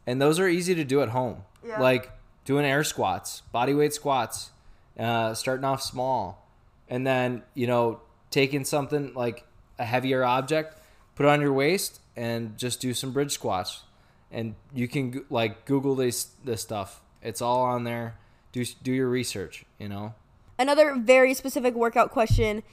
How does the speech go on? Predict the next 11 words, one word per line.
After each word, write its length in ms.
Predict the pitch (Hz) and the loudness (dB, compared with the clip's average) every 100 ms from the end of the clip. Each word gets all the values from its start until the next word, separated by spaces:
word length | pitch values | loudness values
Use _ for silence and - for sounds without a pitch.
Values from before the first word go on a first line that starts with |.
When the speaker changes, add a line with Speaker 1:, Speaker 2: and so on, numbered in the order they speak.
| - 214 | -18 -6
Speaker 2:
Do 260 | 208 294 339 | 0 2 2
fat 360 | - 254 240 | 4 6 6
burners 380 | 226 220 220 214 | 2 0 0 -2
work? 400 | 190 156 - - - - - - - - - - | -2 -2 -6 -12 -10 -4 -2 0 -2 -4 -16 -4
Speaker 1:
In 160 | 143 151 | 0 4
my 160 | 160 | 4
opinion, 440 | 175 185 170 156 139 - | 2 2 2 0 -4 0
I've 380 | 120 143 147 - | 4 6 4 2
tried 340 | - 147 151 | 2 4 4
them 140 | 165 | 2
before, 600 | 170 165 160 170 170 175 | 2 0 2 4 4 2